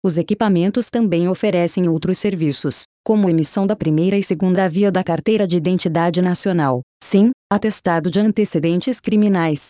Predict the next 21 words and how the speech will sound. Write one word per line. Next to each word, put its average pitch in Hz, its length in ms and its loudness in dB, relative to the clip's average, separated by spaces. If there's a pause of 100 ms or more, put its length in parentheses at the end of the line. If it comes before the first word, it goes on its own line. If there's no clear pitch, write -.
(160)
atualização 180 760 0
de 202 100 0
endereço 190 600 0
do 180 100 0
condutor 185 500 0
no 202 120 2
mesmo 196 340 0
município, 190 680 0 (220)
segunda 208 500 0
via 170 220 0
de 185 100 -4
contas 180 400 0
da 202 120 -2
Copasa, 156 580 0 (220)
agendamento 190 760 2
para 175 220 0
doação 185 420 0
de 190 140 0
sangue, 175 460 0 (200)
entre 151 300 2
outros. 202 400 -4